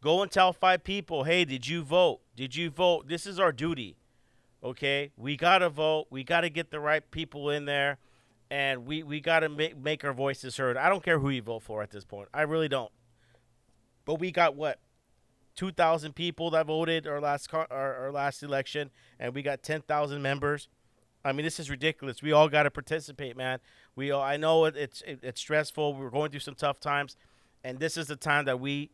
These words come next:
get stronger and we stick together. So this is for the people that are watching on Instagram. I love you guys. Okay, thank you guys for the support. Uh, as far as the,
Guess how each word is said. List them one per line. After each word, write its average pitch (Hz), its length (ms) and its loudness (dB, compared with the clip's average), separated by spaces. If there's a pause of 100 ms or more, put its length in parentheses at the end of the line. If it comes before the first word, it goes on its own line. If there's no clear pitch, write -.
(140)
get 135 180 -4
stronger 143 540 2
and 123 100 -2
we 131 100 -6
stick - 280 -6
together. 120 480 -2 (220)
So - 100 -16
this 156 180 -2
is 160 120 -6
for 165 100 -8
the 143 100 -6
people 147 280 -6
that 139 100 0
are 131 80 4
watching 135 380 4
on 127 100 -2
Instagram. 135 640 0 (320)
I 117 80 2
love 135 240 2
you 147 80 -2
guys. 139 480 6 (260)
Okay, 127 280 -4
thank 139 220 -6
you 147 60 -10
guys 143 220 4
for - 100 -10
the 127 120 -10
support. 143 560 2 (340)
Uh, 123 380 2
as 123 160 -6
far 143 320 6
as 127 180 -2
the, 127 520 6